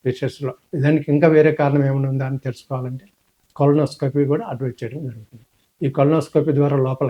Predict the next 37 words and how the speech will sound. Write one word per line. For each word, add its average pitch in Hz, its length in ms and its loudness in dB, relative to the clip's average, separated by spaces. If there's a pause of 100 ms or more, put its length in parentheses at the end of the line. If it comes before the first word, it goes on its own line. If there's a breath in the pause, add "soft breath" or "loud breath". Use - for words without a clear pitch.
(120)
క్యాన్సర్ 135 400 -4
కణాలు 131 320 -4
ఏమైనా 123 220 -10
ఉన్నాయా, 120 240 -10 (340)
ఇది 123 180 -2
ఎందుకు 135 260 0
బ్లడ్ 127 260 -2
ఎక్కడి 127 200 -4
నుంచి 127 180 -6
వస్తుంది 127 340 -10
అనేది 131 300 -6
మనకు 131 220 -14 (400)
క్లియర్గా 127 380 0
తెలుస్తుంది. - 380 -14 (340)
So 180 80 -4 (180)
ఇలాంటి 151 320 2
ప్రొసీజర్స్ 165 540 2
వలన 143 180 2 (100)
మనము 143 200 -2 (600)
కరెక్ట్ 143 300 -4 (120)
పరిష్కారం 139 440 -2 (100)
తెలుసుకొని 139 400 -4 (220)
దానికి 135 260 -4 (120)
మందులు 135 340 0
ఇవ్వడం 127 220 -6 (100)
జరుగుతుంది. 123 320 -10 (160)
ఇంకా 165 180 8 (200)
ఇలాంటి 156 320 6 (280)
ఫిషర్స్ 180 420 -2
ఎందుకు 160 260 2
వస్తుంటాయి 135 440 -4
జనరల్గా 123 400 -6 (160)
అని 127 140 -8
అంటే 131 180 -2
ఒక్కొక్కసారి 147 420 0 (120)
పైల్స్, 143 300 2 (200)
ఇంకా 156 140 4